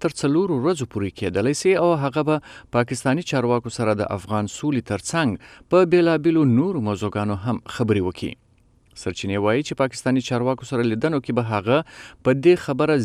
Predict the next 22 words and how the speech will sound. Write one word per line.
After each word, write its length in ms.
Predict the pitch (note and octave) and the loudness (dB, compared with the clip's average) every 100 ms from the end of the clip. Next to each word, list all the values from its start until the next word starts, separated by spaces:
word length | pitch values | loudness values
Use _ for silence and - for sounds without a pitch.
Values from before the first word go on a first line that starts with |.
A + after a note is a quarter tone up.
| G2 | 0
زیات 260 | D3+ E3+ - | -2 -2 0
ټینګار 400 | B2+ B2+ G3 G3+ | 2 2 0 -2
کوي 180 | B2 G#2+ - | -2 -2 -2
چې 120 | - | -2
پاکستان 560 | F#2 - F#2+ - D3 D#3+ | -2 -2 -6 -4 -2 2
باید 200 | E3 E3+ - - - _ - | 4 4 0 -20 -20 _ 0
طالبان 720 | A2+ A2 A2 F#2 C#3 D#3+ A#2 C#3+ - - - | 2 4 2 0 0 2 2 0 -8 -6 -2
افغان 440 | A#2 A2+ G#2+ B2+ B2 G2+ | -2 -2 0 2 2 2
دولت 400 | G#2 A#2 D3+ - | 2 2 -2 -2
سره 240 | F3+ G2 - _ - C3 | 0 0 -4 _ 0 0
مخامخ 520 | C#3+ C3 A#2+ D3 F3+ | 0 0 0 0 -2
خبرو 280 | - G#2 G#2 - | -2 0 0 0
ته 80 | G2+ | -4
کښېنولو 720 | - _ - A#2+ G#2+ G#2+ G#2+ F#2+ | -6 _ -4 0 0 0 -2 -2
کې 80 | C3 C#3+ | -2 0
مرسته 340 | A#2 A2+ - G2 | 0 -2 -2 -4
وکړي. 320 | F2 - D2 - _ _ _ _ _ - | -4 -6 -8 -8 _ _ _ _ _ -10
د 240 | F#2+ A2 A#2+ | 0 2 2
چهارشنبې 420 | - D3 E3+ E3+ G3 | 0 -2 -2 -2 0
په 80 | G3 | -2
ورځ 160 | A3 - | -2 0
طالبانو 420 | E3 D#3+ E3 | 0 0 -2